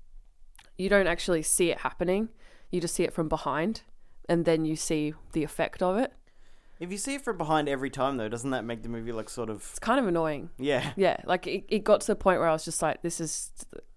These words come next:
Speaker 1: just very frustrating to watch."
Speaker 2: Yeah.
Speaker 1: Definitely. And it would, you know, cut away at certain points. Like, some guy falls onto a, a table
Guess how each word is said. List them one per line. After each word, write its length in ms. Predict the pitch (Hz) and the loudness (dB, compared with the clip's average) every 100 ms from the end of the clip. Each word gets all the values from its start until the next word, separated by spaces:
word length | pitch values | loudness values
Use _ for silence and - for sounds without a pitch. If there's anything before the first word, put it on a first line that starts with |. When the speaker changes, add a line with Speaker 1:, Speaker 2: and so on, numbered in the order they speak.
| - | -18
Speaker 1:
just 240 | - 160 - | -12 -10 -4
very 160 | 160 | -4
frustrating 480 | 151 147 147 151 139 - | -2 -4 -2 -4 -4 -4
to 60 | |
watch." 380 | 156 113 - - - | -2 -2 -4 -8 0
Speaker 2:
Yeah. 280 | 147 147 - - - | 0 0 -6 -16 -6
Speaker 1:
Definitely. 360 | 175 170 90 156 | -4 -2 -2 2
And 100 | 170 | 2
it 80 | |
would, 140 | - 170 - | 2 0 2
you 80 | |
know, 120 | 170 151 | 0 0
cut 260 | - 185 | 4 6
away 400 | 165 160 151 147 | 8 6 4 2
at 160 | 156 151 | 0 -2
certain 320 | 160 143 160 | 0 -2 -2
points. 340 | - 139 - | -4 -4 -4
Like, 300 | 156 143 - | -6 -8 -8
some 200 | - 156 | -6 -4
guy 380 | 151 147 139 147 - - - | 0 0 0 -4 -12 -16 -12
falls 260 | - 156 156 | -2 0 2
onto 280 | 156 156 147 | -2 -2 0
a, 260 | 143 139 - - - - - | 0 -2 -10 -14 -16 -20 -6
a 60 | - | -4
table 500 | - 160 156 180 | 0 2 2 2